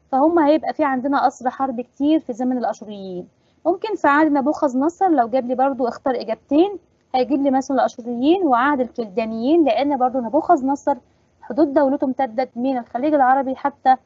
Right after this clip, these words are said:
حدود البحر المتوسط الشرقي، أو سواحل البحر المتوسط الشرقي. بعد كده عاداتهم وتقاليدهم، كانوا بيحترموا العادات والتقاليد والآداب العامة زيهم زي المصريين بالظبط.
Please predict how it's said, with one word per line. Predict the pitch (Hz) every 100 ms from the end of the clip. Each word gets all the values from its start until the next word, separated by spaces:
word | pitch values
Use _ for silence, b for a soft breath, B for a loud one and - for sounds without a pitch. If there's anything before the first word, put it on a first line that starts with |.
| _ _ _
حدود | - 240 262
البحر | 240 233 - 226
المتوسط | 226 214 262 - 262 _ 233
الشرقي، | - - 196 175 _ _ _ _ _ 214
أو | 214
سواحل | 233 220 254 - 226
البحر | 196 240 226 208 -
المتوسط | 220 208 208 240 - 262 240
الشرقي. | - 170 - _ _ _ _ _ -
بعد | 370 466 359
كده | 370 349
عاداتهم | 285 320 330 247
وتقاليدهم، | - 226 247 302 311
كانوا | 269 233
بيحترموا | 226 233 - 330 277
العادات | 220 214 254 254
والتقاليد | 233 - - 226 240 247
والآداب | 240 202 214 240
العامة | 226 208 277 339 349
زيهم | 247 240 285 240
زي | 233 233
المصريين | 214 - - 254
بالظبط. | 240 262 370